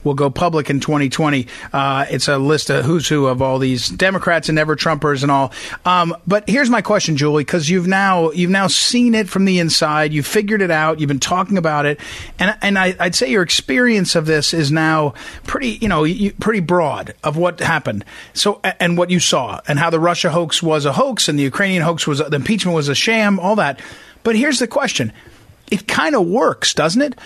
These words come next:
I mean, for a third of the country, they believe this stuff already, right? And so what the goal is, is not, you know, the, people say, I don't know if it's ever true. I, I never knew if it was true. They say at the time of the revolution, you know,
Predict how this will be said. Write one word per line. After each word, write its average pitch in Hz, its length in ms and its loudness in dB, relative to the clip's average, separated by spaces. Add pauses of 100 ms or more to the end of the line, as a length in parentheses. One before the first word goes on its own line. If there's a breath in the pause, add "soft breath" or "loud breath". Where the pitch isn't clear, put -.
(100)
I 220 60 2
mean, 247 180 4
for 226 240 2
a 202 60 0
third 277 380 0
of 269 60 0
the 254 80 0
country, 277 600 -2 (340 loud breath)
they 214 220 2
believe 233 480 2
this 143 200 0
stuff - 520 -2
already, 220 600 0 (180)
right? 202 320 0
And 190 220 0
so 226 220 2
what 214 220 0
the 202 80 0
goal 262 400 2
is, 165 180 2
is 147 140 0
not, 196 320 2
you 220 80 2
know, 165 280 2
the, 170 180 -2
people 208 300 0
say, 180 260 2
I 156 40 4
don't 147 100 2
know 139 80 2
if 123 80 0
it's 123 120 -2
ever 123 140 0
true. 143 280 0
I, 131 60 2
I 139 180 -2
never 156 240 2
knew 131 100 -2
if 117 80 -8
it 143 60 0
was 123 160 -2
true. 147 200 0
They 131 120 0
say 131 220 -2 (220 loud breath)
at 143 120 -2
the 147 80 -2
time 170 260 0
of 151 60 -2
the 143 80 2
revolution, 147 500 2
you 139 60 2
know, 131 160 0